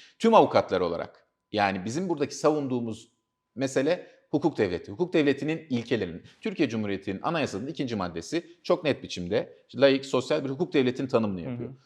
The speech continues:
Speaker 1: Hukuk devletinin gerekleri de bunlardır. Hukuki güvenilirliktir, yargı bağımsızlığıdır. Hukuk devletinin olmazsa olmaz unsurları bunlardır. Tabii ki bağımsız yargı, e, çerçevesinde hani i-, iddia,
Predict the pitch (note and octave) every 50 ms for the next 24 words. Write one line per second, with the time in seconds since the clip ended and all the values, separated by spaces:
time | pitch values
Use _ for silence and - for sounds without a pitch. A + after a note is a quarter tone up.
0 | _ - G#3 G#3 C4 G3+ - G3 E3 C#3 B2 - B2+ A#2+ B2 B2+ B2 B2 B2+ C#3+
1 | C#3 D3+ E3+ C3 A#2+ A2+ G#2+ F#2+ F2 E2 - - - _ _ _ - C#3 A#2 -
2 | D#3+ C#3+ E3 C#3+ B2+ A#2+ A#2+ A#2 B2 A#2 B2 B2+ A#2+ A#2+ - - - - - -
3 | _ _ _ _ _ - A#2+ C3 C3 C3 D3 C#3+ C#3 C3 B2+ A#2+ A2 - - A2
4 | G2 F#2+ G#2+ G#2 F#2 E2 E2+ - - - _ _ _ _ - C3 D3 F#3 E3+ -
5 | D3+ C3+ B2+ B2 B2+ A#2+ A2 F2 A#2 A#2+ B2+ C#3+ D3 - B2 A#2 A#2+ B2+ A#2+ A2
6 | A2+ A2+ A2 - - A#2+ C3 C3 B2+ B2+ B2+ C3 B2+ G#2+ F2+ - - - G#3+ G#3+
7 | B3 G#3+ - F#3+ C#3+ B2 B2+ C#3 C#3+ C#3+ - E3+ E3+ D3+ C3+ C#3 C3 C3 B2+ A#2+
8 | B2 C3 C3+ D#3 C#3 - - - _ _ - - G2+ G#2 G2+ G#2 G#2 G#2+ G#2+ G#2+
9 | G#2 G2+ G2+ - - - - _ _ _ _ - - B2+ B2 B2 - C3 A#2 A#2
10 | A2+ - - A2+ G#2+ G#2 G#2+ G#2+ A2+ - - - - G2+ G2+ - - - C#3 C#3
11 | C3 - D3 D3+ C3 - C#3 A#2+ A2 A#2 A2+